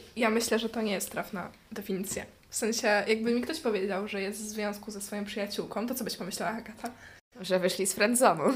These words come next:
Speaker 1: No właśnie, to prawda. Więc w ogóle ostatnio jak myślałyśmy nad tym podcastem i było późno.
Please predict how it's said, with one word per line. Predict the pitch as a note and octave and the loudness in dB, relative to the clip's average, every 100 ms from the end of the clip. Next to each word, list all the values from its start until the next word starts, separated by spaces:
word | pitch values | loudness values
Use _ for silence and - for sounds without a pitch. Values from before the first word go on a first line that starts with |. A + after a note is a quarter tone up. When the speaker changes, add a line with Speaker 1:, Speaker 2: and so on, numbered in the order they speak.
| A#3 G#3 | 2 -2
Speaker 1:
No | C4 A#3 D4+ | -2 -2 -2
właśnie, | D#4 F4+ C#4+ C4 - - - - | -4 0 4 4 2 -4 -20 -10
to | B3+ | -6
prawda. | A#3+ F#3+ G3 - - _ - - A#3 | -2 -2 -4 -10 -14 _ -20 -12 -2
Więc | A#3 A3 A3+ A#3 - - - _ _ - | 2 2 0 -2 -6 -8 -14 _ _ -10
w | A3+ | 0
ogóle | B3 F#4 F#4 | 6 10 10
ostatnio | - A#4+ A4 | 8 8 8
jak | |
myślałyśmy | C#4 B3+ B3 A#3+ A#3+ A#3 A3+ A3+ A3+ - - - | 8 2 6 6 6 2 4 4 2 -6 -12 -2
nad | A#3 A#3 | -2 -2
tym | A#3 | -4
podcastem | A#3+ - G#3+ - E3+ C4 - - - | -4 -2 -2 -2 -2 -4 -8 -20 -6
i | A#3+ | 2
było | B3 C#4 | 8 8
późno. | C#4 G3+ G3 D#3 A#3 | 6 0 0 -2 -4